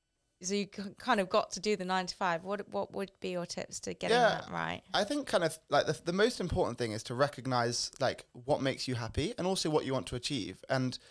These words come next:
Speaker 2: don't necessarily listen to us, like, doing me who probably cycles five, six days a week, runs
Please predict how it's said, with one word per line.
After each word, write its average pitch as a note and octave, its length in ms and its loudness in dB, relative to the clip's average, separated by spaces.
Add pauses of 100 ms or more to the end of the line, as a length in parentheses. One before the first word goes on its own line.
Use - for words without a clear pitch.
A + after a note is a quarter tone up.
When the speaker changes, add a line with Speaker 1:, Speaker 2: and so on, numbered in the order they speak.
(880)
Speaker 2:
don't E3 340 4
necessarily D3+ 540 4
listen C#3 320 0
to C3 160 2
us, B2+ 340 4
like, A#2 320 4 (280)
doing B2 340 2
me C#3 280 2
who C3 300 0 (560)
probably C3 240 0
cycles B2 460 2
five, B2 240 4
six - 220 -2
days B2 220 2
a A#2+ 60 -2
week, A#2+ 260 0
runs A#2+ 420 2